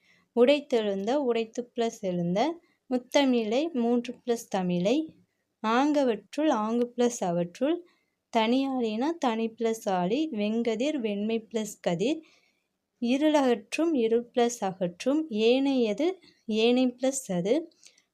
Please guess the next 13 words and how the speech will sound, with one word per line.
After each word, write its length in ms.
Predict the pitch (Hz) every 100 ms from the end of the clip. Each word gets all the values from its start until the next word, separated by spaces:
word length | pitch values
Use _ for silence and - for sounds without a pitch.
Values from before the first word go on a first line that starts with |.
| _
ஓங்கலிடை, 720 | 233 254 294 285 240 226 208 294 320 _ _ -
ஓங்கல் 480 | 220 226 262 254 254
ப்ளஸ் 260 | - 240 240
இடை. 300 | 185 175 202 320 - _ _ _ -
மழைக்காலம்னா 760 | 220 254 262 247 233 220 214 320 320
மழை 360 | 208 202 226 226
ப்ளஸ் 240 | 233 233 -
காலம். 460 | 202 180 180 233 320 - - -
நனைந்திருந்த, 920 | 214 214 226 277 262 240 220 214 294
நனைந்து 540 | 302 202 202 226 - -
ப்ளஸ் 180 | 226 226
இருந்த. 540 | 190 180 180 202 311 - - _ - _
ஒளிக்கதிர், 640 | 220 247 285 - 226 240